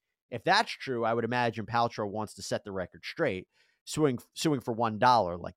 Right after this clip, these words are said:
the bare minimum to make a lawsuit. This isn't about the money. It's about something much more. So clearly, there is a lot going on in the Gwyneth Paltrow lawsuit, a lot of ways this could play out. And I wanna bring in someone who can I,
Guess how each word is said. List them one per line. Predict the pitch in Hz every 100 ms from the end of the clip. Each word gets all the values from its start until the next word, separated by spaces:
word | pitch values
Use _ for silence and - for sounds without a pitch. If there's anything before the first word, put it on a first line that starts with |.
| -
the | 107
bare | 80 123 139 131
minimum | 113 131 127 92 98
to | -
make | 98 101
a |
lawsuit. | 98 113 117 - 92 90 _ _ _ _ _
This | 156 135
isn't | 135 131
about | 110 110 104
the | 98
money. | 123 107 71 76 _ _
It's | 110 101
about | 95 -
something | 87 78 82
much | 71 71 -
more. | 87 78 - _ _ _ _ -
So | 262
clearly, | - 262 330 302 151 143 254 254 - -
there | 185
is | 175
a | 165
lot | 160 147
going | 156 135 127
on | 113 95 107
in | 98
the | 90 90 90
Gwyneth | 120 113 92
Paltrow | 120 101 - 95
lawsuit, | 90 117 127 - - 92 98
a | 107
lot | 101 117 185 240
of | 156
ways | 151 190 143 90 104
this | 110 110 -
could | 110
play | - 117 113
out. | 104 90 90 - - - - -
And | 180
I |
wanna | 214 277
bring | 214 208 208
in | 202
someone | - 190 180 180
who | 170 165
can | 170
I, | 156 147 139